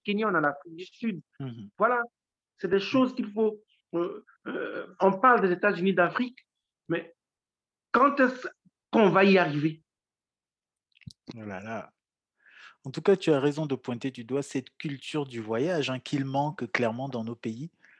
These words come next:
Speaker 2: Voilà, moi, j'ai grandi au Cameroun, j'ai très peu voyagé.
Speaker 1: Ben oui.
Speaker 2: Voilà, pour plusieurs
Speaker 1: Ben
Speaker 2: raisons,
Speaker 1: oui, oui.
Speaker 2: mais,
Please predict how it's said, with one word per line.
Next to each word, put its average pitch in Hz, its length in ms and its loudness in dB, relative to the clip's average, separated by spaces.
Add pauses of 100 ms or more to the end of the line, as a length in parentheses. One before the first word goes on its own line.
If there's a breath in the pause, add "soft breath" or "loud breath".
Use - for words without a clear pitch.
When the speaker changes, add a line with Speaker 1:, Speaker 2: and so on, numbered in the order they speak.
(280 soft breath)
Speaker 2:
Voilà, 131 180 -2
moi, 131 140 -4
j'ai 143 160 0
grandi 139 340 -4
au 135 60 -2
Cameroun, 139 360 -2
j'ai 131 160 -4
très - 300 -2
peu 160 260 -2
voyagé. 113 600 -4 (960)
Speaker 1:
Ben 151 280 6
oui. 220 260 6
Speaker 2:
Voilà, - 180 -18
pour - 160 -20
plusieurs 135 380 0
Speaker 1:
Ben 131 120 4
Speaker 2:
raisons, 240 280 8
Speaker 1:
oui, 269 80 8
oui. 302 120 10
Speaker 2:
mais, 269 260 -4